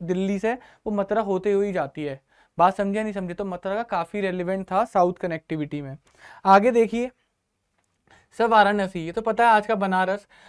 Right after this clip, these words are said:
अ, it was well placed as, as it lay both on the Gangetic route and on the highway that linked north with the east। सर देखो, अगर आप बनारस को देखोगे ना,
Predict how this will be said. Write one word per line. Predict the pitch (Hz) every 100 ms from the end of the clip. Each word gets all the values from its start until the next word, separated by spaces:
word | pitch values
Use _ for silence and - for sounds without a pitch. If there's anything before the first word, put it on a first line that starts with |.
| - -
अ, | 208 208
it | 214 254
was | 269 277
well | 233 233 262
placed | 262 240 262 -
as, | 226 254 247 -
as | 214 240
it | 247 262 247
lay | 226 226 277
both | 208 185 247 285 -
on | 214 220
the | 247
Gangetic | 202 185 202 208 220 262 214
route | 214 247 247 214
and | 220 196
on | 202 208
the | 240 - 185
highway | 196 214 196 226 262 - _ _ 190
that | 175 240 262
linked | 226 214 233 247 247
north | 214 208 240 202
with | 185
the | 202 247
east। | 170 156 - - _ _ _ _
सर | - 240
देखो, | 208 202 160 -
अगर | 180 208
आप | 214
बनारस | 185 180 196 202
को | 214
देखोगे | 190 190 185
ना, | 175